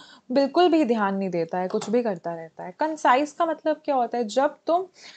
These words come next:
किसी चीज़ के बारे में इन्फॉर्मेशन देते हो <clears throat> साफ साफ, लेकिन आपने बहुत ही कम शब्दों में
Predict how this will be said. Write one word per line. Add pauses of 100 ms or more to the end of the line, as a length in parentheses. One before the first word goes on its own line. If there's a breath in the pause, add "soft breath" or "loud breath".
(260 loud breath)
किसी
चीज़
के
बारे
में
इन्फॉर्मेशन
देते
हो (300)
<clears throat> (580)
साफ
साफ,
लेकिन
आपने (400 soft breath)
बहुत
ही (120)
कम
शब्दों
में